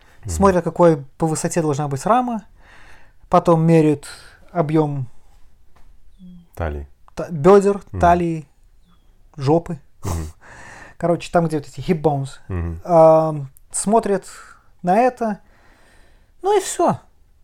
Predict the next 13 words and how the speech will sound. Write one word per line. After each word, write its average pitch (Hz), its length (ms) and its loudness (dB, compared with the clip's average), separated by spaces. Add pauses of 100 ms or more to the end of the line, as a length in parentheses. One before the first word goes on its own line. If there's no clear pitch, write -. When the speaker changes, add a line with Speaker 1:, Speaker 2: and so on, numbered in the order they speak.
(840)
Speaker 1:
Ну, 107 120 -4
ясно. 87 220 -2
Speaker 2:
То 208 60 4
есть 196 160 2
там 226 180 6
какого-, 190 400 0
какого-то 185 480 -4
там 165 140 -10
такого 160 320 -4
прям 160 240 -4
rocket 175 280 -2
science 165 320 -4
нету. 175 480 -6